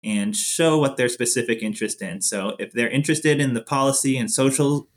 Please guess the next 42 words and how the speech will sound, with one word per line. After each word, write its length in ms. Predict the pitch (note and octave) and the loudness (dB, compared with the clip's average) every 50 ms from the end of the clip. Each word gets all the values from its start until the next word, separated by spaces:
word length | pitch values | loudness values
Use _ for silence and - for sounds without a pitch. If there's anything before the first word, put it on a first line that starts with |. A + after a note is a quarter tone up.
| _ _ - | _ _ -4
aspects 580 | B2+ C3 C3+ - - C#3+ C#3+ D3 D3 - - | -2 -2 -2 -2 -2 0 -2 0 -2 -2 -6
of 280 | - - A2 G#2+ G#2 G#2 - - _ _ _ _ _ _ | -4 -4 -2 -2 -4 -4 -10 -18 _ _ _ _ _ _
how 320 | - B2+ B2 B2 B2+ B2 A2+ | -4 -2 0 0 0 0 2
aquaculture 1120 | A2+ A#2 A#2+ - B2 A#2+ A#2+ - B2+ B2 A#2+ A#2+ - B2 A#2 A#2 A#2 A#2 A2+ A#2 A2+ A2 | 0 0 0 -2 -2 -2 -2 -2 -2 -2 -2 -2 -2 -2 0 2 4 4 4 4 4 2
licensing 640 | A2 A#2 A#2+ A#2+ - B2+ A#2+ - - B2 B2 A#2+ A#2 | 2 2 2 2 0 -2 -2 -2 -2 -2 -2 -2 -2
and 120 | A2+ A2+ | -2 -2
permitting 480 | - B2+ B2 B2 A#2+ A#2+ A#2+ A#2+ A#2+ B2 | -2 -4 -2 -2 -2 -2 -2 -2 -4 -4
takes 320 | - B2 A2+ A2+ - - | -2 -2 -2 -2 -2 -6
place, 500 | - - D#3 D3+ D3 D3+ D3 - - - - - - - _ _ _ - | -4 0 2 4 4 4 4 2 -2 -4 -8 -16 -20 -20 _ _ _ -4
they 100 | A2+ A2 | -4 -4
can 160 | A2+ A#2 A2+ | -2 -2 0
be 160 | G#2 A2+ A2 | 0 0 -2
taking 320 | A2 A#2 A2+ A2+ - A2+ A2+ | 0 -2 -4 -2 -2 -6 -4
courses 480 | - A#2+ A#2 A2+ - A2+ A2+ A2 - | -2 -2 -2 -2 0 -2 -2 -2 -2
with 160 | A#2 A2 A2 - _ _ _ _ _ _ _ _ _ | -4 -4 -4 -6 _ _ _ _ _ _ _ _ _
those 200 | C3 B2 A2+ A2+ | 2 2 2 2
type 240 | - B2 A#2 A2+ B2 | 0 -2 -4 -2 -4
of 100 | A2+ - | -6 -4
faculty 560 | A#2+ A2 A2 - A2+ A2 G#2+ - A2+ A2 A2 | -4 -6 -4 -2 -4 -4 -4 -2 -4 -2 -2
at 140 | A2 - A2 | -2 -2 -4
U 160 | A2+ A2 A2 | -4 -4 -2
N 120 | A2 A2 | -2 -2
H. 400 | G#2+ G2 F#2 F2+ F#2 - - - - | -2 -2 -4 -4 -6 -6 -8 -8 -10
If 160 | - - - | -14 -16 -8
they're 140 | _ A#2 A2+ | _ -2 0
interested 460 | A#2 A#2+ A2+ A#2+ A#2+ - C3 A#2+ A2+ | 0 0 -2 -2 -4 0 0 0 2
in 80 | A#2 A2+ | 0 -2
strictly 420 | - - - C#3+ - - C#3+ C#3 | -2 -2 -2 -2 0 2 2 2
the 100 | C3+ C3+ | 2 2
engineering, 640 | B2+ C3 C3+ B2+ A#2 B2+ C#3 D3 D3+ D3+ D3+ D3 D3 | 2 2 2 2 2 2 2 4 4 4 4 4 2
not 220 | C3 B2 B2 B2 | 2 0 -2 -2
so 100 | - C3 | -2 -2
much 240 | B2 B2 A#2+ - - | -2 -2 -4 -4 -4
the 180 | - B2 A2+ A#2+ | -6 -6 -4 -2
animal 260 | B2+ C#3 C#3+ C#3 C3+ | 0 0 2 2 0
side, 360 | - - C3+ C3 C3 C3 A#2+ | 0 0 0 0 0 0 0
they 100 | A#2 A2+ | -2 -2
can 140 | A2+ A#2 A#2 | -2 -4 -4
take 240 | - A#2+ A#2 A2+ A#2 | -2 -2 -2 0 0
another 380 | A2+ A#2+ A#2+ B2 A#2 A2+ A2 | -2 -2 -2 0 0 0 0
engineering 580 | A2 A2+ A2+ A2+ A#2+ A#2+ B2+ A#2+ G#2+ G#2 G#2 G#2 | 0 0 -2 -2 -2 -2 -2 -2 -2 -2 -2 -4
course. 360 | - F2+ F2 F2 - - - | -6 -8 -8 -8 -8 -8 -12